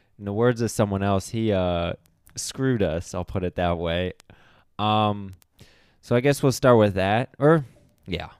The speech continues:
we'll start with that. So what, what the heck? Why, wh-, who's giving you covid?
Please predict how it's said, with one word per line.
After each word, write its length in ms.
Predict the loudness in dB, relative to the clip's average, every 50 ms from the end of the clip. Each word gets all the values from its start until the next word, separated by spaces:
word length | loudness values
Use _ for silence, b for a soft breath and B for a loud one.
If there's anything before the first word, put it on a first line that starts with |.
| _
we'll 80 | -14 -12
start 240 | -8 -4 -2 0 0
with 160 | 0 -2 -4
that. 300 | -8 -10 -10 -12 -12 -14
So 200 | -6 0 2 2
what, 240 | 4 4 2 0 -2
what 280 | 0 2 2 2 2 4
the 160 | 4 4 4
heck? 320 | 4 4 2 0 -2 -4 -12 -20 -10
Why, 260 | -4 0 2 2 2 0 -4 -10 -14 -14 -14
wh-, 360 | -14 -12 -12 -10 -8 -6 -4 -2
who's 220 | 0 0 0 0
giving 260 | 0 0 0 0 0 -4
you 120 | -6 -6
covid? 680 | -4 0 2 2 2 2 0 -2 -6 -6 -6 -8 -8